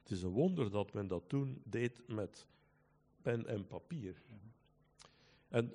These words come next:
Speaker 1: dat is een voorbeeld van het soort van A I dat noemde dan expertsystemen,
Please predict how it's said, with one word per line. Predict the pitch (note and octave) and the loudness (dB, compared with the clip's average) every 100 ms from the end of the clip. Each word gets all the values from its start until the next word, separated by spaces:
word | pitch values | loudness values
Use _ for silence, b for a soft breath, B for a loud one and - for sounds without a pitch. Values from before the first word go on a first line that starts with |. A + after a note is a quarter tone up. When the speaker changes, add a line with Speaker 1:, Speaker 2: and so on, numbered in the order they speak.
| - | 2
Speaker 1:
dat | C3+ D#3+ | 4 6
is | C#3+ | 4
een | A#2 | 6
voorbeeld | C#3 F3 D3+ C#3 C#3 | 8 8 8 6 6
van | - A#2+ A#2+ | 4 2 2
het | A2+ - | -4 2
soort | D3+ D#3+ - | 2 2 2
van | B2+ A2 | 2 4
A | G#2+ | 4
I | C3 | 4
dat | B2+ A#2 | 2 2
noemde | B2 A#2+ A2 | 2 4 2
dan | G#2 G2+ - | 2 0 0
expertsystemen, | B2 - D#3 D#3 - G2+ - F#2 E2 E2+ B2+ | -4 0 2 2 0 -2 0 -2 -2 -2 -6